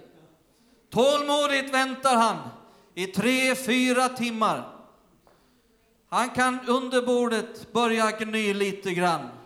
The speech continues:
Och vi förstår att han menar: "Kom inte min tur snart? Ska inte jag?"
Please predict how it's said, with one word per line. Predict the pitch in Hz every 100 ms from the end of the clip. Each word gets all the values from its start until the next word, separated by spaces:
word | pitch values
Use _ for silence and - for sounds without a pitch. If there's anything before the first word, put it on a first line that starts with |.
| - _ _ - -
Och | 170
vi | 202
förstår | 202 208 - 208 196
att | 175 160
han | 165 180 180
menar: | 185 170 170 156 147
"Kom | 214 220 202
inte | 196 196
min | 180 180 170
tur | 175 151
snart? | 139 - 120 - - - - - - - - - - - - -
Ska | - - 233
inte | 233 233
jag?" | 196 196 175 139 -